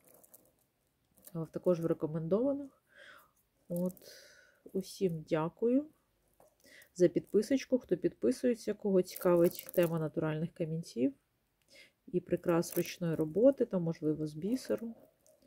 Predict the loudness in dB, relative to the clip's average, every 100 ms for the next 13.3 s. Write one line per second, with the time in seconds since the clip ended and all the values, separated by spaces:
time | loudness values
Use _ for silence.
0 | _ _ _ _ _ _ _ -10 -10 -6
1 | -8 -4 -8 -4 -4 -2 -2 -2 -4 -6
2 | -6 -6 -8 -4 -6 -6 -4 -4 -2 -4
3 | -4 -2 -2 -4 -4 -2 2 0 0 -4
4 | -4 -4 -4 -4 -4 -6 -6 -6 -6 -6
5 | -4 -4 -4 -6 -10 -8 -4 -4 -4 -6
6 | -6 -8 -6 -4 -4 0 0 -2 -6 -8
7 | -8 -8 -8 -6 -4 -6 -6 -4 -4 -6
8 | -8 -8 -12 -14 _ -4 -2 -4 -4 -6
9 | -4 -6 -6 -10 -10 -14 -14 -20 -20 -20
10 | -20 -20 -20 -20 -20 -20 -4 -2 -2 -6
11 | -20 -20 -10 -8 -6 -4 0 2 2 4
12 | 2 2 -2 -2 -6 -6 0 2 2 2
13 | -6 -4 -6